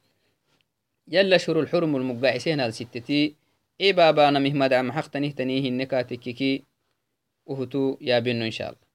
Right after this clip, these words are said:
إي بكاتب أنا على العموم، آل ستة هدتا حرب أبانا هنينمي حرام. أما القتال في هذه الأشهر الحرم فتحريمه من بقايا دين إبراهيم عليه أفضل الصلاة والسلام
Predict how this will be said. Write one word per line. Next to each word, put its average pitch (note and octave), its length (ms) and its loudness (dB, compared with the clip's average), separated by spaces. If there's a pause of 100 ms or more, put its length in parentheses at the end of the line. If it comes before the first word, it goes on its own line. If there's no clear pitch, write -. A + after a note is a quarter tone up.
(1500)
إي A#3 140 6
بكاتب G#3+ 420 4
أنا F#3 240 6
على F3+ 160 6
العموم، F#3+ 640 4 (120)
آل F#3 180 4
ستة D#3+ 300 -4
هدتا D3 320 2
حرب E3 280 2
أبانا C3+ 320 4
هنينمي C3 600 -2 (320)
حرام. E3 480 2 (400)
أما G#3+ 240 4
القتال G3 560 6
في F#3 160 4
هذه F#3 400 6
الأشهر A3 600 2 (580)
الحرم G3+ 540 4 (520)
فتحريمه F3 760 2
من D#3 220 0
بقايا D#3 400 4
دين D3+ 500 4 (160)
إبراهيم D3 440 2
عليه C#3 460 2
أفضل C#3+ 240 -6
الصلاة C3 420 0
والسلام D#3 520 2